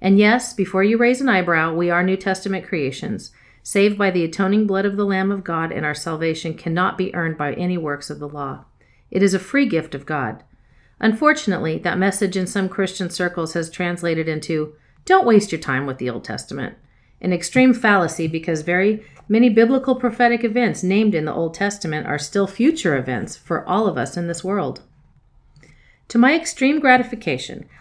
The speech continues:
more and more Christians are understanding the importance of Israel in the mind and heart of God. Yes, indeed things seem to be changing, and I for one believe it's because we are in fact farther into the end times than ever before. While we cannot know specific dates of future fulfillment of biblical prophecy,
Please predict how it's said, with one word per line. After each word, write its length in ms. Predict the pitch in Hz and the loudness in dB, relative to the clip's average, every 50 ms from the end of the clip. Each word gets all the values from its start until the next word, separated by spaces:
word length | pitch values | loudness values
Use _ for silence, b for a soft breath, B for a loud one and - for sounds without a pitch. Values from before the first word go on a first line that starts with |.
| b b b | b b b
more 240 | 202 214 233 262 285 | 4 4 6 6 6
and 80 | 285 | 6
more 140 | 269 254 254 | 4 4 2
Christians 500 | 254 - 226 208 208 - - 170 160 160 | 2 2 0 0 0 0 -4 -4 -2 -2
are 80 | 165 - | -2 -2
understanding 640 | 170 170 170 190 180 - - 196 185 180 175 170 | -2 -2 -2 -4 -6 -2 -2 0 0 0 -2 -2
the 60 | 165 160 | -2 -4
importance 480 | 160 160 - - 226 - 220 208 208 | -4 -4 -2 -2 0 2 0 0 0
of 100 | 196 160 | 0 -2
Israel 400 | 160 151 147 156 156 151 151 151 | -2 -4 -2 -4 -4 -4 -2 -2
in 120 | - 160 156 | -2 -4 -4
the 60 | 151 | -4
mind 300 | 156 160 160 165 170 165 | -4 -4 -4 -4 -4 -4
and 140 | 165 156 - | -6 -6 -6
heart 180 | - 156 147 | -6 -6 -6
of 140 | 147 147 - | -6 -8 -8
God. 340 | - 135 135 131 - 139 - _ _ _ _ _ _ _ _ _ _ _ _ _ - | -10 -8 -8 -8 -10 -12 -14 _ _ _ _ _ _ _ _ _ _ _ _ _ 2
Yes, 360 | 220 220 220 233 226 226 - | 4 6 6 4 2 0 -2
indeed 420 | - 202 196 185 226 233 233 214 | 0 0 2 2 2 2 2 2
things 240 | 220 226 220 220 214 | 2 4 4 4 2
seem 220 | - 214 208 208 196 | 2 2 2 4 2
to 60 | 202 | 2
be 100 | 202 202 | 0 0
changing, 500 | 196 - - 185 180 180 165 170 170 175 | -2 0 -2 -2 -2 -2 -2 -4 -4 -4
and 120 | 170 170 180 | -2 0 0
I 100 | 190 202 | 0 0
for 180 | 208 - 202 | 0 -2 -2
one 200 | 180 170 165 165 | -2 0 -2 -2
believe 260 | 160 165 165 165 160 | 0 0 0 0 0
it's 160 | 156 156 156 - | -2 -6 -8 -8
because 380 | - 170 160 - 170 156 160 | -10 -10 -6 -4 -6 -4 -4
we 160 | 165 175 175 | -4 -2 -2
are 120 | 180 190 196 | 0 0 -2
in 80 | 185 | -2
fact 320 | - - - 156 160 160 - | -4 -4 -4 -4 -4 -4 -6
farther 320 | - - 170 170 170 180 | -6 -2 -2 0 0 -2
into 240 | - - 165 156 160 | -2 -2 -4 -4 -4
the 140 | 147 - - | -6 -6 -4
end 160 | 170 165 160 | -4 -4 -4
times 320 | 165 - 165 165 165 160 | -4 -4 -6 -6 -6 -6
than 140 | - 170 165 | -8 -6 -6
ever 160 | 160 160 165 | -4 -4 -4
before. 560 | 160 156 160 160 - 170 156 135 127 - b b b b b b b b b b b b b | -6 -8 -10 -6 -6 -6 -6 -6 -8 -10 b b b b b b b b b b b b b
While 140 | - 214 220 | 2 6 6
we 80 | 233 233 | 6 6
cannot 360 | 233 285 302 330 359 370 277 | 4 2 2 4 4 4 4
know 120 | 277 277 | 2 2
specific 560 | 262 269 - 233 214 - 220 208 208 196 185 | 2 2 0 0 2 2 0 0 0 -2 -2
dates 260 | - 185 185 190 185 - | 0 -2 -2 -2 -2 -4
of 100 | 175 175 | -6 -2
future 340 | - 196 190 190 - 196 | 0 0 0 0 -2 -6
fulfillment 540 | 180 - 175 160 - - 185 175 170 170 - | -4 -4 -8 -6 -4 -4 -2 -2 -2 -2 -4
of 120 | 160 156 - | -4 -4 -2
biblical 400 | 170 170 170 170 165 - 156 147 | -4 -2 -2 -4 -6 -6 -8 -8
prophecy, 680 | - 175 160 151 - 135 131 - - 113 143 147 B | -6 -6 -6 -6 -6 -8 -8 -6 -6 -6 -8 -8 B